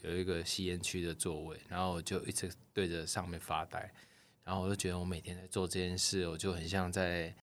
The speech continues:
就是那个，就是周星驰的电影里面，就是天桥下说书的男子这样。当时其实，其实一开始有些语录其实不是我，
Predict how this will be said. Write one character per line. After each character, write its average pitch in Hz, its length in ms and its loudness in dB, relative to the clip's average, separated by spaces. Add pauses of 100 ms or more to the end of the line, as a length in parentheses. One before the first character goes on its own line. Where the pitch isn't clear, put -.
(160)
就 98 80 -8
是 90 240 0 (240)
那 98 120 -14
个， 82 420 -4 (380)
就 90 100 -2
是 90 160 -2
周 101 220 6
星 98 240 4
驰 87 180 2
的 85 80 0
电 95 180 2
影 82 120 -2
里 78 60 -4
面， 85 200 -2
就 87 80 -2
是 90 160 0
天 104 300 0
桥 82 360 -2 (200)
下 90 340 8
说 98 320 4
书 104 260 2
的 95 120 2
男 87 200 0 (120)
子 104 200 6
这 90 200 -2
样。 82 120 -2 (680)
当 151 260 8
时 101 240 4
其 104 240 2
实， 98 340 2
其 107 180 4
实 98 160 0
一 - 80 -2
开 113 280 6
始 92 200 0
有 82 120 -2
些 107 140 2
语 95 140 2
录 101 160 2
其 95 120 0
实 87 60 2
不 - 160 -6
是 - 160 0
我， 85 260 0